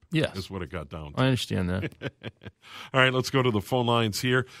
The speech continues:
Speaker 2: It is, uh, the Home Improvement Show. Uh, by the way, Andy and Denny are away. Luke's here. I'm here.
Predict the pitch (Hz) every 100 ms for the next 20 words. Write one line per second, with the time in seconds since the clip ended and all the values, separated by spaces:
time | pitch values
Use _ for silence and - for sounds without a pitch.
0 | - 98 120 131 107 120 104 98 95 120
1 | 131 107 92 127 110 107 90 - 127 135
2 | 165 - - - - 98 92 82 120 131
3 | 120 139 127 135 143 123 123 - 147 185
4 | 175 127 143 139 131 - 127 123 117 113
5 | 127 156 151 127 143 143 147 147 160 143
6 | 131 135 120 131 147 170